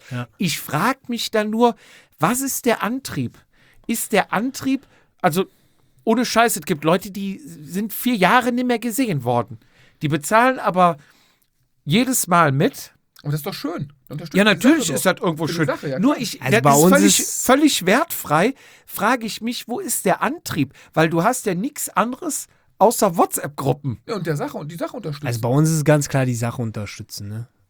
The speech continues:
Speaker 1: Also Deutsche
Speaker 2: Ja.
Speaker 1: Kinderkrebs, du konntest ja auch
Speaker 2: Ja.
Speaker 1: eine Zeit lang das Trikot auf der Homepage kaufen bei uns. Und das haben auch Leute gemacht.
Speaker 3: Konnte man
Speaker 2: Ja.
Speaker 3: auch zweitausendsechzehn wird alles anders auf der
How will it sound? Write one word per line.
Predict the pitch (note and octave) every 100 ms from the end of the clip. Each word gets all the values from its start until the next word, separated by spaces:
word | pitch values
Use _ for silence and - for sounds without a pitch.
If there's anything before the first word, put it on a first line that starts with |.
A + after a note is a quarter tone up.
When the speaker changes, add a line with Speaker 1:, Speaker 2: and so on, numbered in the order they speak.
| _
Speaker 1:
Also | G#2 G2+ G#2+ A2 A2+ C3 -
Deutsche | A#2 A2+ F3
Speaker 2:
Ja. | D#3+
Speaker 1:
Kinderkrebs, | C3+ C3 C#3+ C#3+
du | B2
konntest | A#2 C#3 D3+
ja | D3
auch |
Speaker 2:
Ja. | G#3
Speaker 1:
eine | C3+
Zeit | C3 C3
lang | C#3+ C#3+
das | B2+
Trikot | - C#3 C#3
auf | B2 -
der | A#2+
Homepage | C3 C3+ A2 -
kaufen | - A2 G#2 G#2+
bei | G2
uns. | G2 G2
Und | - G#2+
das | A2 A2
haben | A2+
auch | A#2+
Leute | A#2 A2+ G#2+
gemacht. | A2 G#2 F#2+ -
Speaker 3:
Konnte | F#3 G#3
man | C3
Speaker 2:
Ja. | C3+ D#3+ - _
Speaker 3:
auch | D3+ -
zweitausendsechzehn | - D3 E3 D3 C#3 - - - E3
wird | -
alles | C3 C#3+
anders | - D#3+ D3 -
auf | - C3+
der | A2+